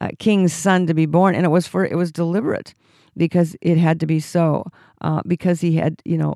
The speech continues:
the announcement to the angels, of the angels to the shepherds and stuff. It was all very hidden because of the danger, um, as we see within, uh, you know, in the little moment, in the moment of the stable.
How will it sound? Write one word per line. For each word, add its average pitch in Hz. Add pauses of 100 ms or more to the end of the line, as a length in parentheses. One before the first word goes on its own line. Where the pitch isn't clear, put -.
(200)
the 165
announcement 160
to 170
the 147
angels, 156 (400)
of 170
the 170
angels 160
to -
the 147
shepherds 151
and 151
stuff. 147 (500)
It 170
was 170
all 185
very 190
hidden 175
because 165
of 156
the 156
danger, 156 (540)
um, 156 (220)
as 170
we 170
see 196 (100)
within, 175
uh, 151 (580)
you 170
know, 156 (560)
in 233
the 214
little 196
moment, 180
in 214
the 220
moment 190
of 156
the 160
stable. 160